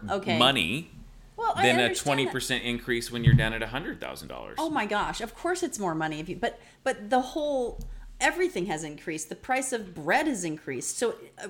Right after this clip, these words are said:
Speaker 1: relatively speaking, a percentage is a good way to look at something.
Speaker 2: I don't disagree with that.
Speaker 1: Thank you.
Speaker 2: But I am saying that the home values themselves dollar for dollar have increased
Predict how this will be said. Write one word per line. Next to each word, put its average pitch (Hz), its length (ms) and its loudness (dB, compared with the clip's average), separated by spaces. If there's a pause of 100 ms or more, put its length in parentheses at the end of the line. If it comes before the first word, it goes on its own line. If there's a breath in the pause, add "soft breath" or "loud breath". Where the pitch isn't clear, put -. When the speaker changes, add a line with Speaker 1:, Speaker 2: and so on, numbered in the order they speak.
(120)
Speaker 1:
relatively 247 580 2
speaking, 180 680 -6 (200 loud breath)
a 202 80 -2
percentage 262 600 0
is 254 220 0
a 226 140 0
good 214 160 6
way 214 240 2
to 214 100 0
look 185 180 0
at - 160 0
something. 147 320 0
Speaker 2:
I 104 140 8
don't 98 260 2
disagree 101 460 -2
with 190 160 -6
that. 85 260 2
Speaker 1:
Thank 208 360 2
you. 190 80 4
Speaker 2:
But 120 180 10
I 110 140 8
am 104 160 4
saying 101 560 2
that 98 240 -4
the 104 260 4
home 123 580 0
values 98 580 2
themselves 87 680 0
dollar 82 560 0
for 78 140 -8
dollar 85 500 2
have 73 160 -10
increased 69 680 -12